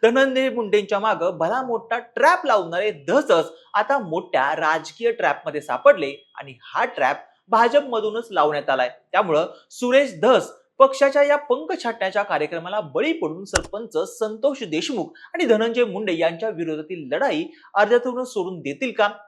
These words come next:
ते देखील पाहणं महत्त्वाचं असणार आहे. पण सुरेश धस यांच्यावर वेळ ही नेमकी कुणामुळे आली? धनंजय मुंडे आणि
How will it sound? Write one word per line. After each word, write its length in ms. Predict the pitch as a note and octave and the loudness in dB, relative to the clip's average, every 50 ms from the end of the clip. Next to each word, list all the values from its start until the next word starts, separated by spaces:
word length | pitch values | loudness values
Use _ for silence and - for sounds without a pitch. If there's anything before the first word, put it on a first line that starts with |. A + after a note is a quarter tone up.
| _ _ - | _ _ 2
ते 100 | C4 C#4 | 2 2
देखील 280 | A3 G#3 A3+ - A#3+ A3+ | 2 0 -4 -4 -6 -4
पाहणं 340 | A3+ - F#3 D#3+ D#3+ F#3+ G#3 | -2 -2 -2 -2 -2 -4 -6
महत्त्वाचं 500 | F#3 D#3+ D3+ D#3+ D#3 D#3 C#3+ C#3 C#3+ C#3 | -4 -4 -4 -4 -2 -4 -4 -4 -4 -6
असणार 240 | C3+ - C3+ A#2+ | -8 -8 -8 -8
आहे. 80 | B2 B2 - _ _ _ - | -8 -10 -12 _ _ _ 0
पण 200 | F#3+ E3 C#3 C#3+ - - - - _ _ | 2 2 2 0 -4 -12 -20 -20 _ _
सुरेश 440 | - - G3 G3 A3 A#3+ A3+ D#3+ D3 | -4 2 6 8 8 8 8 6 4
धस 200 | G#3 A3 F#3 D3+ - - - _ - | 4 4 4 2 -2 -10 -10 _ 0
यांच्यावर 480 | G#3+ A3+ A#3 A#3 A3+ C4+ C4+ C#4 C4+ | 2 2 2 2 2 2 2 2 0
वेळ 400 | A#3+ E3+ C#3 C#3 G#3 B3 A3 D3+ - - - _ | -2 -4 -4 -2 0 2 2 2 0 -4 -10 _
ही 60 | C#4+ C#4 | -10 -8
नेमकी 400 | B3 G#3+ G#3 G#3+ A3 G#3+ C#4+ C4+ | -6 -4 -6 -6 -8 -10 -12 -8
कुणामुळे 440 | - G#3+ A3 A3 A#3 A3+ A3+ A3 | -4 0 0 2 2 2 2 2
आली? 220 | A3 G#3+ G#3+ G#3+ G#3+ G#3 - _ _ _ - - | 2 2 2 0 -4 -10 -14 _ _ _ -2 0
धनंजय 360 | E3+ F#3+ A3 A#3 G#3+ A#3 A#3 | 0 0 -2 -2 -2 -2 -2
मुंडे 400 | G#3+ F3 F3 G#3+ B3+ A3 D#3+ C3+ - | -2 -4 -8 -4 -2 -2 -2 -2 -4
आणि 180 | - C4 D#4+ | -6 -6 -6